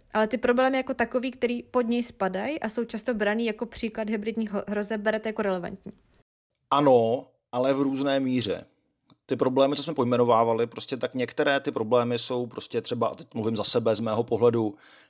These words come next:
Speaker 2: vysoce prostě aktuální. Je vysoce aktuální třeba otázka prostě kyberbezpečnosti, zabezpečení prostě kritických infrastruktur. Měli jsme tu během covidu, že třeba ty vyřazení nemocnic, to je prostě naprosto zásadní problém,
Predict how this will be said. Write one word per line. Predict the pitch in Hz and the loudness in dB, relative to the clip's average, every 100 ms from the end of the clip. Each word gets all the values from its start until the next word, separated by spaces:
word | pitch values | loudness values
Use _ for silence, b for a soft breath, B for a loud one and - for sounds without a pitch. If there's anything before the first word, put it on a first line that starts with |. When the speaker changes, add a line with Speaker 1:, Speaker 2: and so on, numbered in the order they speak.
| - | -6
Speaker 2:
vysoce | 110 110 120 113 104 95 | 0 0 0 0 -2 -4
prostě | 95 - - | -8 -10 -10
aktuální. | 95 - 95 85 85 85 | -10 -8 -4 -4 -8 -8
Je | 92 | -4
vysoce | 110 151 135 | -2 0 0
aktuální | 101 - 117 110 110 107 | 0 0 4 4 2 -4
třeba | 120 107 | -2 -2
otázka | 98 101 - 113 | 0 -4 -4 -6
prostě | 110 - | -6 -8
kyberbezpečnosti, | - 95 104 92 - - - 92 - - - b b - | -8 -4 -4 -4 -8 -10 -12 -14 -16 -20 -20 b b -2
zabezpečení | 107 110 - 110 117 110 | 0 2 2 2 0 -2
prostě | 107 - | -4 -6
kritických | 110 101 104 - 101 | -6 -6 -6 -8 -8
infrastruktur. | 95 107 - 104 - 117 101 98 B B B | -6 -6 -6 -8 -4 0 0 0 B B B
Měli | 104 101 | -4 -2
jsme | - 98 | -2 -4
tu | 104 | -4
během | 101 101 | -2 -2
covidu, | 101 101 101 98 | 0 0 0 0
že | 101 | -2
třeba | - 101 95 | -2 -2 0
ty | 107 101 B B | 0 0 B B
vyřazení | 110 107 104 107 | -2 0 0 -2
nemocnic, | 104 110 - 90 - - | -2 -2 -4 -6 -10 -6
to | 90 | -6
je | |
prostě | 90 92 - 104 | -6 -8 -6 -4
naprosto | 95 - - 95 | -4 -8 -6 0
zásadní | 104 98 - 117 107 110 | 0 2 2 2 0 -2
problém, | 98 95 95 73 - | -4 -2 -2 -4 -10